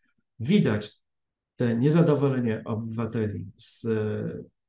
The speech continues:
sytuacji gospodarczej Niemiec i generalnie polityki rządu federalnego. Tak, tutaj krytykowano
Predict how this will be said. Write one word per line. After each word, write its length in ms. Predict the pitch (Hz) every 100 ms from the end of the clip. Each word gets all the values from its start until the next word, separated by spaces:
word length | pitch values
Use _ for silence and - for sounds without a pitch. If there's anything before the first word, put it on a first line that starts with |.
| _ _ _ _ _
sytuacji 760 | - 107 117 120 117 107 95 - -
gospodarczej 640 | 110 110 110 113 110 110
Niemiec 260 | 110 113 107
i 40 |
generalnie 440 | 107 107 107 110 104
polityki 440 | 107 101 110 110
rządu 280 | 107 107 98
federalnego. 840 | 107 98 90 92 92 92 196 208 -
Tak, 200 | 90 - 98 90
tutaj 260 | 104 98
krytykowano 760 | 120 107 110 107 98 98 87